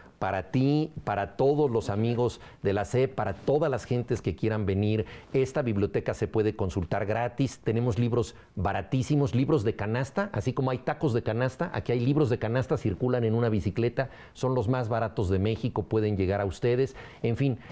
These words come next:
estamos aquí dispuestos a dialogar con todo mundo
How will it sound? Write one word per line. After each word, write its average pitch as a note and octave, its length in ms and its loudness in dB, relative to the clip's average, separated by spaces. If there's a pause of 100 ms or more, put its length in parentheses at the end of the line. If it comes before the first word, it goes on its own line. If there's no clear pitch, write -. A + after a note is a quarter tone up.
(120)
estamos D3+ 400 0
aquí C3 240 0
dispuestos B2+ 680 0
a G2 100 -2
dialogar G2+ 500 0
con G#2 140 -2
todo A2 220 0
mundo A2+ 340 0